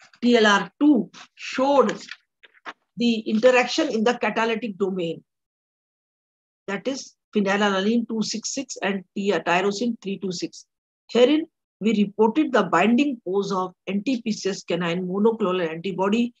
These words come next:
and also compared the standard atorvastatin, which also binded with the T L R two. Now, uh, site map study was performed. It was found that N T P C S K nine monoclonal antibody interact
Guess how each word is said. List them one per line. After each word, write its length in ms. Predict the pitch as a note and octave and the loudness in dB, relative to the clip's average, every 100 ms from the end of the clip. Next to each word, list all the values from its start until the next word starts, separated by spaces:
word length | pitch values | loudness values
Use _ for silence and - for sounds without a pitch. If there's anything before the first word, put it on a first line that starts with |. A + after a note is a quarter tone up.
| _ _ - | _ _ -4
and 140 | G3+ | -4
also 580 | - G3+ A#3+ A3 - B3+ | 0 2 4 2 -2 -2
compared 560 | - F3+ E3+ G3 G3 F3+ | -2 -4 -2 -4 -2 -4
the 100 | F#3 | -6
standard 500 | - F3+ F#3+ A#3 A3+ | -4 -4 -2 -2 -4
atorvastatin, 760 | E3+ F#3 E3+ E3+ F3+ E3 A#3+ G#3+ | -4 -2 0 -2 -2 -4 -2 -2
which 220 | A3 - - | -2 -6 -4
also 580 | F#3+ A#3+ - C4+ - - _ _ - | -2 0 4 4 4 -2 _ _ -6
binded 480 | E3+ F#3+ G3+ G#3+ F#3 | 0 4 4 4 2
with 180 | F3+ - | -2 4
the 240 | E4 B4+ - _ - | 6 6 4 _ -2
T 120 | G#3 | 0
L 80 | F3+ | 2
R 560 | F3 E3 E3+ G2+ D#3+ - | 2 2 -2 -4 -8 0
two. 260 | B3+ F#3 F3 _ _ _ _ _ - | 2 2 -2 _ _ _ _ _ -2
Now, 380 | A#3 C4 C4+ - _ _ - | 2 4 2 -6 _ _ -10
uh, 260 | F3+ C#3 F3 | -6 -6 -4
site 460 | - A3+ D#4 E4 | 0 6 6 6
map 160 | D4+ B3 | 0 0
study 280 | - G#3 A3+ | 0 0 2
was 200 | G#3+ - | 0 -2
performed. 560 | F3 - - G#3 D4 | -10 -10 -2 0 0
It 140 | C4 - | -2 -4
was 220 | G3+ - | -4 -4
found 260 | E3 F3 F3 | -4 -4 0
that 220 | A#3+ - | 0 -2
N 160 | G3 F3+ | -6 -6
T 160 | A3+ | -6
P 140 | G#3+ F#3+ | -6 -8
C 180 | - F#3+ | -6 -6
S 140 | - | -4
K 140 | F#3+ | -4
nine 280 | F3+ G#3 B3 | -2 0 0
monoclonal 560 | F3+ F#3 F3+ F3 E3+ D#3+ | -2 -4 -4 -2 -2 -4
antibody 580 | E3 E3+ E3 F3+ B3 - | -4 -6 -2 -2 -2 -4
interact 440 | F#3 E3+ G#3 A3 | -8 -4 -4 -4